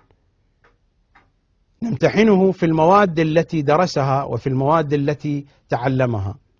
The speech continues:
الغاية من هذا هو تثقيف شباب شيعة أهل البيت بثقافة أهل البيت، ولربما تخرج منهم من يكون داعية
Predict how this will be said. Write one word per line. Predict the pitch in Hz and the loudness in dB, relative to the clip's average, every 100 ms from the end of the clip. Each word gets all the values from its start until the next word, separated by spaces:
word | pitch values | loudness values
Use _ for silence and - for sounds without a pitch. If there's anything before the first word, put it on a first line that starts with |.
| _ _ - | _ _ -8
الغاية | 151 143 208 254 240 | -2 4 4 4 2
من | 214 175 | 2 0
هذا | 165 151 143 156 165 _ _ 147 | 0 -2 -2 -4 -8 _ _ -2
هو | 156 156 - _ _ | 2 2 -2 _ _
تثقيف | - 143 - 202 247 - 156 | -4 -4 -2 0 0 -2 -6
شباب | 127 147 160 220 185 | -4 0 4 4 2
شيعة | - 170 147 143 - | -4 -4 -2 -4 -4
أهل | 135 135 | -4 -2
البيت | 127 113 120 113 _ _ | -4 -4 -6 -8 _ _
بثقافة | 131 135 139 175 220 196 190 165 | -8 -6 -6 2 2 2 -2 -4
أهل | 143 131 131 | -4 -2 -2
البيت، | 123 117 120 131 _ _ _ _ _ - | -2 -4 -8 -12 _ _ _ _ _ -4
ولربما | 151 185 196 240 208 208 208 190 _ _ - | 2 4 4 4 2 2 2 -2 _ _ -4
تخرج | 180 - 247 233 208 | 0 4 6 6 2
منهم | 196 208 202 180 175 165 _ - | 0 0 2 0 -2 -6 _ -6
من | 135 156 | -2 0
يكون | 160 151 208 196 160 | 0 0 -2 0 0
داعية | 165 156 170 226 185 165 156 | 0 0 0 0 -2 -2 -4